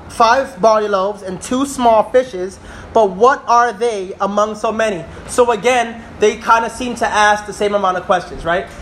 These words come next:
They come and they seem to ask the same amount of questions where they say, "Well, I wanna be, well, I mean, the little boy has the five loaves, he has the,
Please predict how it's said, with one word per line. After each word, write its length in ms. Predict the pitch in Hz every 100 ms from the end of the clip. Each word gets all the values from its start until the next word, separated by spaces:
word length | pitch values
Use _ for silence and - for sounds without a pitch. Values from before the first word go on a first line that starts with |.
| -
They 100 | 185
come 240 | 190 233 233
and 100 | 220
they 40 |
seem 220 | 208 240
to 100 | 220
ask 320 | 214 202 208 -
the 40 |
same 160 | 220 220
amount 220 | 214 208
of 80 | 208
questions 540 | 214 202 202 196 190 - - -
where 160 | 208
they 160 | 208 208
say, 400 | - 214 202 190 - -
"Well, 280 | 208 226 214
I 200 | 208 254
wanna 300 | 247 277 262
be, 220 | 214 240 240
well, 220 | 214 220 220
I 40 |
mean, 120 | 220
the 80 | 220
little 240 | 214 262
boy 280 | 202 240 262
has 200 | 233 208
the 100 | 196
five 380 | - 220 220 190
loaves, 340 | 220 233 208
he 80 | 214
has 240 | 202 220 220
the, 160 | 196